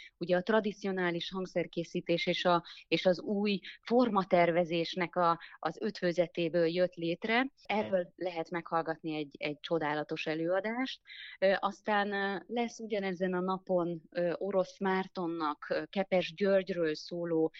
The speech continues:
premier előtti dokumentumfilmvetítése, és ezt követően egy, ö, rendkívül érdekesnek ígérkező,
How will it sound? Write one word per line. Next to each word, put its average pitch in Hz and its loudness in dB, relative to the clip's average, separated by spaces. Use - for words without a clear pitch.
premier 202 4
előtti 170 2
dokumentumfilmvetítése, 214 2
és - 0
ezt 262 2
követően 190 4
egy, 180 -2
ö, 180 4
rendkívül 180 -2
érdekesnek 160 -2
ígérkező, 165 0